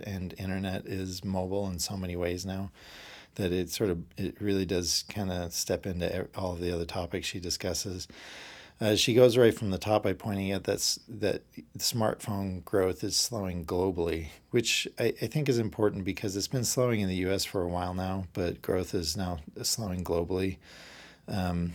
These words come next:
the year-over-year drop in install base growth went from twenty-five percent to twelve percent, and units shipped went from ten percent to three percent. Again, these are building off of a pretty huge base of smartphone users and,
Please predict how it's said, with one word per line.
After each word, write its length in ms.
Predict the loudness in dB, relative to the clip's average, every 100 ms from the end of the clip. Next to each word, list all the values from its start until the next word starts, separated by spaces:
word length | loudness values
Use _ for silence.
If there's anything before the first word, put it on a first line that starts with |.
| -2
the 100 | 4
year-over-year 680 | 6 10 10 10 6 4 4
drop 400 | 4 6 6 4 -6 -8
in 160 | -2 0
install 420 | 2 2 4 4
base 240 | 4 2
growth 380 | 4 4 2 0
went 160 | -2 -2
from 180 | -6 -6
twenty-five 480 | -2 -4 2 0 2
percent 340 | -2 -2 -2
to 80 | -4
twelve 300 | -2 -2 -2
percent, 560 | 0 2 2 0 -2 -2
and 160 | 2
units 280 | 2 2 2
shipped 400 | 4 4 2 -6
went 140 | -8
from 200 | -4 -6
ten 200 | -2 -2
percent 380 | 0 0 0 -2
to 80 | -6
three 240 | -2 -2
percent. 500 | 0 -2 2 0 0 -6 -14 -12 -12 0
Again, 300 | 4 8 10
these 220 | 10 8 6
are 80 |
building 340 | 8 6 8 6
off 240 | 2 0
of 120 | -6 -8
a 20 |
pretty 240 | 2 2
huge 380 | 4 2 2 2
base 320 | 4 6 4
of 60 | 6
smartphone 600 | 6 4 0 0 2 4
users 540 | 4 4 2 0 -4 -10 -20 -2
and, 440 | 0 2 2 0